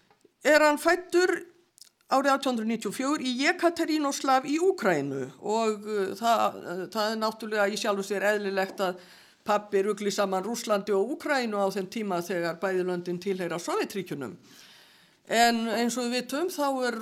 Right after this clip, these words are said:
Rússland og Úkraína alls ekki það sama og síst af öllu núna. En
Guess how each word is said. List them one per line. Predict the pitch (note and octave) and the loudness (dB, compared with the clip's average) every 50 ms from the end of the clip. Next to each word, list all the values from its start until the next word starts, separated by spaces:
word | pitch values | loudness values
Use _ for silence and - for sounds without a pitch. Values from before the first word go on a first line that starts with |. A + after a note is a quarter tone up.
| A#3 A3+ G#3+ | -6 -8 -8
Rússland | A#3+ C4 C4 - - B3+ B3 A#3+ A#3 A#3 B3+ | -6 -6 -6 -6 -6 -4 -4 -4 -4 -6 -6
og | B3 B3 B3 C4 | -8 -6 -6 -6
Úkraína | C4 - C#4+ C4+ C4+ C4+ C4+ C4 C#4 D4 D4+ D#4 C#4+ B3 B3+ | -6 -2 -2 0 0 0 -2 0 0 0 0 0 -2 -2 -2
alls | C4 B3+ A#3 - - A#3+ | -4 -4 -4 -4 -4 -4
ekki | A#3 A#3 - A#3+ A3 A3 G#3 - - _ _ _ _ _ _ - - - _ - - | -4 -4 -4 -4 -4 -4 -4 -6 -12 _ _ _ _ _ _ -20 -20 -20 _ -10 -4
það | A3+ A3 A3 G#3 G3 - - - - _ _ - | 0 2 2 2 0 -2 -6 -14 -20 _ _ -8
sama | - - A3+ A3+ A3+ A#3 B3 C4 D#4 F#4 F#4+ E4+ | 0 2 4 4 4 4 4 4 6 4 4 2
og | D4 B3 A#3+ A#3 - | 2 0 -2 -2 -4
síst | - - B3 A#3 - - - | -6 -6 -4 -4 -4 -2 -2
af | G#3 G3+ G#3 | 0 0 0
öllu | G#3 G3+ G#3 G#3 G3 F#3 E3+ F#3 F3+ F3+ F#3+ | 0 -2 -2 0 0 2 2 0 -2 -4 -4
núna. | G3+ A3+ B3 C4+ D4 F4+ G#4+ B4+ - - - - _ _ _ _ _ _ _ _ - - - - - - - - - _ _ _ _ _ _ _ _ _ - | -4 -2 0 2 4 4 2 2 -2 -8 -20 -20 _ _ _ _ _ _ _ _ -20 -20 -20 -20 -20 -20 -20 -20 -20 _ _ _ _ _ _ _ _ _ -2
En | - D4+ E4+ F4 D#4+ D#4 F4 | 2 6 6 8 6 6 4